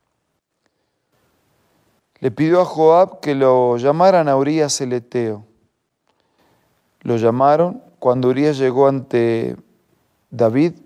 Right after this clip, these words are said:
éste le preguntó por la salud de Joab, por la salud del pueblo,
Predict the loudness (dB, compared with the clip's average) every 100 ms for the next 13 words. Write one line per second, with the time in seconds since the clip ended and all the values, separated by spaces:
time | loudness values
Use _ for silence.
0 | _ -6 -4 -2 0 2 2 0 -2 -4
1 | 0 2 0 _ _ _ _ _ _ _
2 | _ _ _ _ -4 -2 -2 -2 -2 0
3 | -2 -4 -8 -8 -2 2 4 2 0 -6
4 | -4 -4 -4 -2 -2 -2 -4 -6 -6 -2
5 | 0 0 -2 -6 -12 -14